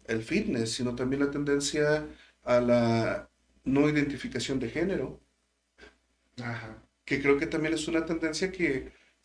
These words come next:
Speaker 1: al igual que todas, todas y cada una de, de, de, de las que ha habido en el transcurso de la historia, tiene sus puntos altos,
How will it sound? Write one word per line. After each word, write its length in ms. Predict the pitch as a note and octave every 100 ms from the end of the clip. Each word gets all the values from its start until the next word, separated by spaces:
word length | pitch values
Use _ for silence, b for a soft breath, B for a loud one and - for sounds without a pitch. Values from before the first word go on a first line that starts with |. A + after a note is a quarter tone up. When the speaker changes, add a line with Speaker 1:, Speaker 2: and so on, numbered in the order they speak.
| _
Speaker 1:
al 160 | C#3 C#3
igual 400 | C#3 C#3+ E3 E3
que 100 | E3+
todas, 800 | - F3+ G#3 G#3 G3 G3 - -
todas 400 | D#3+ F#3 F3 -
y 40 |
cada 220 | - D#3 D#3
una 220 | E3 D#3+
de, 240 | C#3+ B2
de, 320 | A#2+ B2 A#2
de, 240 | - A#2+ A#2
de 120 | B2+
las 180 | B2+ -
que 80 | C#3+
ha 40 |
habido 220 | D#3 D#3+
en 100 | D3
el 260 | A#2+ A#2+ - b b -
transcurso 480 | B2+ A#2+ D3+ - D3+
de 80 |
la 60 | C3
historia, 500 | B2+ D3+ D3 F#3 - B B B _
tiene 240 | D3 D#3+
sus 240 | E3 E3+ -
puntos 600 | D3+ D#3 D#3+ D#3+ - -
altos, 600 | C#3+ E3+ F3 B3+ C#4 -